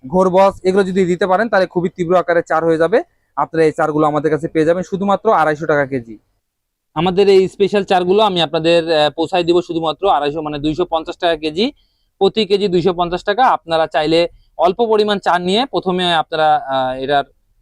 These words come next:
আহ, গুণাগুণ পরীক্ষা করতে পারেন, এটার মান সম্বন্ধে আপনারা জানতে পারবেন। অল্প চার লাগলেও আমরা কুরিয়ারের মাধ্যমে পাঠিয়ে দিব।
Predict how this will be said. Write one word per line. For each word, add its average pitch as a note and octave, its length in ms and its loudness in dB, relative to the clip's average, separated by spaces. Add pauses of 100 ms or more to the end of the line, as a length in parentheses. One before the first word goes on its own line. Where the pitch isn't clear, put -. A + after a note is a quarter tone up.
(160)
আহ, B2+ 140 -18
গুণাগুণ F3+ 420 -2
পরীক্ষা F#3 280 0
করতে F#3 240 -2
পারেন, G3 300 -2
এটার E3 240 -2
মান D3 260 -4
সম্বন্ধে D#3+ 380 -4
আপনারা C#3+ 260 -4
জানতে C#3 240 -4
পারবেন। D#3 240 -4
অল্প D#3+ 240 -2
চার D3 220 -4
লাগলেও C#3 280 -4
আমরা D3+ 180 -2
কুরিয়ারের C3+ 340 -6
মাধ্যমে B2+ 260 -8
পাঠিয়ে D3 280 -6
দিব। A2 120 -18